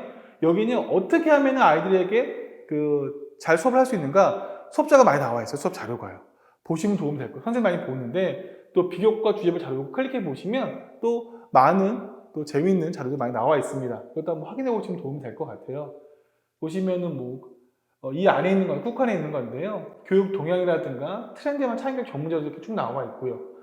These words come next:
또 과학기 수행교육에 대한 거 나와 있고요. 또 체험 활동에 대한 정보도 많이 나와 있습니다. 이것도 좋은 사이트예요. 여러분들 보시기에, 어, 나와 있는 것들. 여기 보면은 카리우스는 블로그도 나와 있고요. 다 쿠쿠에 있는 겁니다. 그리고 또 보시면 이거.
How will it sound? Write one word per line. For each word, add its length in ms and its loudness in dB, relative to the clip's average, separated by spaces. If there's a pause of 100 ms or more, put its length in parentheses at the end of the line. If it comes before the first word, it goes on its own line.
(180)
또 120 -4
과학기 380 -2
수행교육에 460 -2
대한 180 0
거 80 -6
나와 300 -2
있고요. 460 -4 (200)
또 140 -4
체험 280 0
활동에 320 0
대한 240 2
정보도 360 -6
많이 140 2
나와 280 -4
있습니다. 480 -12 (300)
이것도 760 -2
좋은 280 -2
사이트예요. 540 -4
여러분들 280 -10
보시기에, 880 -6 (460)
어, 260 -16
나와 300 0
있는 140 -6
것들. 180 -10
여기 100 -8
보면은 260 -8
카리우스는 500 -6
블로그도 280 -2
나와 260 -4
있고요. 380 -10 (260)
다 140 -6
쿠쿠에 340 -8
있는 180 -4
겁니다. 400 -12 (800)
그리고 240 0
또 100 0
보시면 680 0
이거. 260 -2